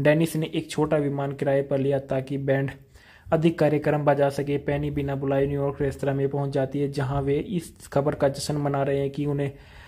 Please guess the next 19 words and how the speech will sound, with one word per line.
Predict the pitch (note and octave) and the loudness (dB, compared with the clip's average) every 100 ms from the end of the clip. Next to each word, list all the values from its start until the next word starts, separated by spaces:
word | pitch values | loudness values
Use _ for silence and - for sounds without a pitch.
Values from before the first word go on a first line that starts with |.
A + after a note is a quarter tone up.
| - - | -20 -2
अ, | D#3 | 2
रोलिंग | C#3+ D3+ E3+ E3 | 4 6 6 4
स्टोन | D#3 - D#3+ D#3 | 2 0 0 0
के | D3 | -4
कवर | D3+ D3 | 0 0
पर | D3 C#3+ | 0 -2
दिखाया | D3 C3+ C#3+ | -4 -4 -4
जाएगा। | C#3+ C#3 C#3+ | 0 0 -2
रसेल | C3+ D3+ D3 | -2 -2 -2
का | C#3+ | -2
स्थान | C3+ - - D3 | -4 -6 -4 -2
ध्यान | - D#3+ D3 C#3+ | 0 0 2 0
आकर्षित | C#3 C#3 - C#3+ | 0 -4 -4 -6
करने | D3+ D3 D#3 | -4 -4 -4
की | D#3 C#3+ | -4 -4
उनकी | C#3 C#3 | -4 -6
कोशिश | - D#3+ C#3+ D3+ - | -6 -4 -4 -6 -4
का | D3 | -6
पता | C#3+ C#3+ | -4 -2